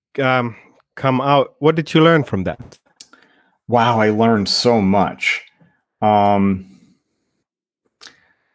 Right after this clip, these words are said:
Speaker 2: um, one is that you need to make money. Like, it, there needs to be real revenue coming in to, to support the business. Um,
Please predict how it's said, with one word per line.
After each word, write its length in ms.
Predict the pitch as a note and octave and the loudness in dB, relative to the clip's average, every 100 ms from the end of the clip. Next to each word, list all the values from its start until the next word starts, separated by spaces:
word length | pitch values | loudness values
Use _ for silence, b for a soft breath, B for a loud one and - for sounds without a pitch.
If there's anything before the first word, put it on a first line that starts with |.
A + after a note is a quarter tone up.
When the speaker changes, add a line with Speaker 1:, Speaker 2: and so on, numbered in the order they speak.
| b A2 | b -2
Speaker 2:
um, 500 | G#2+ G#2 G2+ F#2+ _ _ | 0 2 -2 -6 _ _
one 320 | A2+ C#3+ D#3+ | 0 2 4
is 300 | C#3+ B2+ - | 2 0 -4
that 640 | F#2+ A2 G#2+ G#2 - - _ _ _ | -2 0 0 -2 -8 -20 _ _ _
you 140 | A2+ | -2
need 240 | A#2 B2 A#2 | 2 2 0
to 60 | |
make 280 | G#2 G#2+ G2 | -4 -4 -6
money. 420 | G2 F#2 E2 D2 _ _ _ _ _ _ _ _ _ _ - | -6 -6 -6 -12 _ _ _ _ _ _ _ _ _ _ -2
Like, 220 | A#2 - | -2 -2
it, 220 | A#2+ B2 A#2+ | -4 -2 0
there 160 | A#2+ | 2
needs 320 | A#2+ B2+ B2 - | 2 2 2 -2
to 100 | B2 | -4
be 460 | G#2 A2 A2 G#2+ G2+ | 0 0 0 0 -2
real 320 | G#2 G#2 G#2 | 0 0 2
revenue 760 | G2 G2 G2 G2 F#2 F2+ F2+ - _ _ _ _ _ _ _ _ - | 2 0 0 0 0 0 -4 -10 _ _ _ _ _ _ _ _ -6
coming 380 | A2 G2 F#2+ | -2 0 0
in 480 | F2 F2+ F2+ F2 F2 - _ _ _ - | 0 0 0 -2 -6 -14 _ _ _ -6
to, 760 | - F#2 F2+ F2+ F2 F2 - _ _ _ _ | 0 2 2 0 0 -4 -6 _ _ _ _
to 140 | - G3 | -4 -2
support 420 | F#3+ - F3+ F3+ | -2 -2 -2 0
the 100 | E2+ | -2
business. 680 | D#2+ - - E2+ F2 - - _ _ _ _ _ - | -2 -6 -8 -10 -10 -12 -18 _ _ _ _ _ -2
Um, 680 | F#2+ F#2+ F#2+ F#2+ F#2 F#2 | 0 2 2 2 0 -2